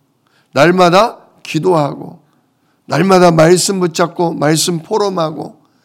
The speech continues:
그래서 성령의 충만한 가운데 하나님이 주시는 현장 살리는 전도를 우리 교회도 지속해야 된다. 이게 후대들에게 제대로 전달돼야 된다.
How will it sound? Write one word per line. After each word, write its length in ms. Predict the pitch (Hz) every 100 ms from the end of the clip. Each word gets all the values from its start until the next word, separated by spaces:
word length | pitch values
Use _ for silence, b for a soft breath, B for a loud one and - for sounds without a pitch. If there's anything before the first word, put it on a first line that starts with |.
| _ _
그래서 420 | - 143 139 165 165 B
성령의 600 | - - 170 185 170 160
충만한 540 | 160 - 226 226 196 175
가운데 600 | 156 147 151 208 160 - b b b b
하나님이 560 | - 175 190 185 170
주시는 540 | 151 151 - 160 226 - b b b _
현장 540 | - 131 151 151 151
살리는 460 | 143 143 139 139 131
전도를 720 | 131 123 127 127 175 151 123 b b b b
우리 240 | 110 131
교회도 380 | 127 123 127 123
지속해야 680 | 123 123 107 123 - 123 117
된다. 720 | 113 - - - - - _ _ b b -
이게 180 | 151
후대들에게 920 | 160 - 214 233 196 185 151 185 131 - b b _
제대로 480 | - 113 139 185 170
전달돼야 720 | - 120 120 123 - - -
된다. 720 | - - - - - _ _